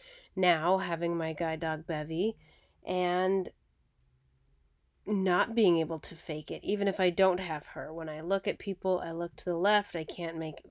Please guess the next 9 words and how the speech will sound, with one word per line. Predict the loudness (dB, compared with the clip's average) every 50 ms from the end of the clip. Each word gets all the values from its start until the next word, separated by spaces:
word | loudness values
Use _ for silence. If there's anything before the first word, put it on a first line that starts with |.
| _ -12 -8
uh, | -6 -4 -4 -4 -6 -8 -10 -12 -14 -16 -10 -2
you | 0 0
know, | 2 0 -2 -6 -12 _ _ _ _ _ _ _ _ _ _ _ _ _ _ _ -20 -18 -16 -16 -12 -6
eye | 0 2 4 4
contact | 4 2 2 0 2 2 0 -2 -6 -2
like | -2 -2 0
most | 0 0 -2 -2 -4 -8
people | -8 -8 -6 -6 -8
expect. | -8 -8 -6 0 4 4 4 4 2 -6 -18